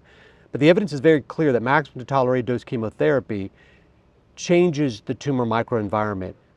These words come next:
promotes epithelial to mesenchymal transition.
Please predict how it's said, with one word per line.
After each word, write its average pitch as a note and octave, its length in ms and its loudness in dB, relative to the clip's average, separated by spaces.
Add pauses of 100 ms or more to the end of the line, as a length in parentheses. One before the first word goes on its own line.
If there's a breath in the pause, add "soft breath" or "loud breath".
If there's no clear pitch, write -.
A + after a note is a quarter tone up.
promotes C#3 600 0
epithelial C3+ 560 -2
to A2 100 -4
mesenchymal G#2+ 640 -4
transition. G#2 720 -6